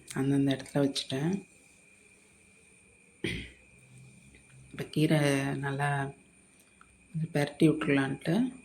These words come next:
பெரட்டி விட்டுருந்தேன். பிஞ்சு கீரையா இருந்தா இந்த அளவுக்கு தண்ணி தேவை கிடையாது. இது கொஞ்சம் இலையெல்லாம் ரொம்ப ரஃப்பா இருந்துச்சு, அதனால தான்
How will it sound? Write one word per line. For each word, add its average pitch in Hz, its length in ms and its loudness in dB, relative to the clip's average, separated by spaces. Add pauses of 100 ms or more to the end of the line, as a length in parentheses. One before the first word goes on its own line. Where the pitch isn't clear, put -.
(120)
பெரட்டி 143 300 -4
விட்டுருந்தேன். 135 540 -4 (1500)
பிஞ்சு 165 240 6
கீரையா 156 420 4
இருந்தா 151 300 -2
இந்த 156 240 2
அளவுக்கு 151 340 -2
தண்ணி 143 260 -2
தேவை 143 280 0
கிடையாது. 135 460 -4 (840)
இது 147 160 -6
கொஞ்சம் 143 500 0 (220)
இலையெல்லாம் 147 520 0
ரொம்ப 139 180 0 (280)
ரஃப்பா 175 320 -4
இருந்துச்சு, 139 480 -4 (540)
அதனால 135 340 -2
தான் 139 200 -4